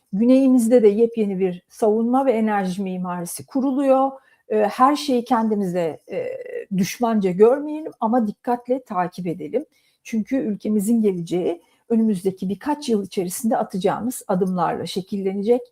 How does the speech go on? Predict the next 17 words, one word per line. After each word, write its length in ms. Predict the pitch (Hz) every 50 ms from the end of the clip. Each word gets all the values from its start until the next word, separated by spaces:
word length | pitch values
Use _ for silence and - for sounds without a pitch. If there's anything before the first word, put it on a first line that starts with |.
| _ _ _ _ _ -
E, 200 | - 196 190 - -
adalet 460 | 196 202 214 208 208 226 240 233 -
yerini 280 | 233 220 220 226 226 220
bulsun, 380 | 240 233 233 - - 240 226 _ _ _ _ _ _ _ _ _ _ _ _ _ _ _ -
tutuksuz 460 | - 196 - - - - 233 196 190
yargılanmalar, 960 | 208 180 165 - - 165 165 165 170 170 170 170 180 185 214 226 - - - _ _ _ _ _ -
e, 100 | 202 190
esas 500 | 185 185 - - 214 - 233 220 - -
olsun 360 | 220 220 214 - - 294 294
ki 400 | 294 294 269 269 269 269 269 - _ _ _ _ _ _ _ -
ülke 320 | 262 226 202 - - 165 175
biraz 380 | 233 247 269 254 240 208 208
rahatlasın 640 | 202 196 202 214 208 - 202 196 - - 262 247 226
ve 80 | 196
önünü 240 | 190 190 190 196 214
görmeye 480 | 196 202 180 175 165 170 160 165 190 208
başlasın. 500 | 202 170 175 - - 147 - - -